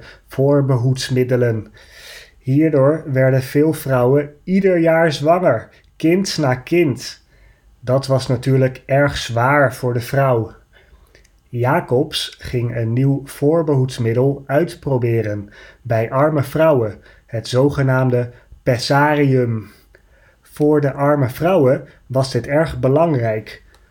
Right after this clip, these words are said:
Op deze manier waren ze niet meer de hele tijd zwanger. Hierdoor konden ze meer werken en hun positie in de maatschappij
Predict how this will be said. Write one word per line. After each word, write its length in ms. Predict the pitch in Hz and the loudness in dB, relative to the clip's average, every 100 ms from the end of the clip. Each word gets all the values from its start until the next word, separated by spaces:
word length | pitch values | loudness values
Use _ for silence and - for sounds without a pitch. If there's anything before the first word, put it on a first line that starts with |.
| _ - | _ -8
Op 220 | 110 - | -6 0
deze 380 | 120 151 160 139 | 2 2 0 0
manier 480 | 123 127 170 214 151 123 | 2 2 2 -2 -6 -4
waren 340 | 123 131 123 | 0 0 0
ze 160 | - 117 | 0 0
niet 260 | 151 190 | 0 0
meer 420 | 151 175 202 - - | 0 2 0 -6 -6
de 120 | 127 | -4
hele 500 | 117 156 233 208 147 | 2 2 2 2 0
tijd 340 | 156 165 196 | 2 2 0
zwanger. 600 | - 131 160 190 113 104 - _ - - _ _ | -4 0 2 2 0 -4 -14 _ -20 -20 _ _
Hierdoor 540 | - 131 156 135 151 151 | -2 2 2 2 0 0
konden 340 | 127 131 120 | 0 0 0
ze 220 | - 135 | 0 2
meer 360 | 135 151 170 147 | 4 4 4 4
werken 520 | 165 190 143 120 110 - - - | 4 2 2 -4 -6 -12 -16 -2
en 160 | 131 | 0
hun 160 | 131 120 | 0 0
positie 640 | 127 117 180 180 - 220 | -2 0 -2 -2 -4 -6
in 180 | 185 139 | -2 0
de 80 | 117 | 0
maatschappij 800 | 113 113 - 113 131 151 196 | -2 -4 -6 -2 2 2 0